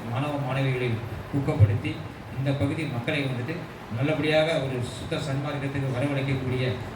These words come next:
ஒரு சைவ மார்க்கத்துக்கு வரவழைக்கக்கூடிய அளவிலே அவர் தன்னுடைய பங்களிப்பை செய்து வருகிறார்.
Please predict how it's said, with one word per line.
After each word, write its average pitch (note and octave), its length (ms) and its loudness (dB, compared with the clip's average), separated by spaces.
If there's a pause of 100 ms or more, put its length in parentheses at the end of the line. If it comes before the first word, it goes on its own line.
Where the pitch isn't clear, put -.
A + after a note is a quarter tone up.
ஒரு A2 140 6
சைவ D#3 320 2
மார்க்கத்துக்கு C#3 640 2
வரவழைக்கக்கூடிய C3 720 0
அளவிலே C3+ 380 2 (380)
அவர் B2 200 0
தன்னுடைய B2+ 300 2
பங்களிப்பை C#3 500 0
செய்து C3+ 280 -2
வருகிறார். B2+ 400 -2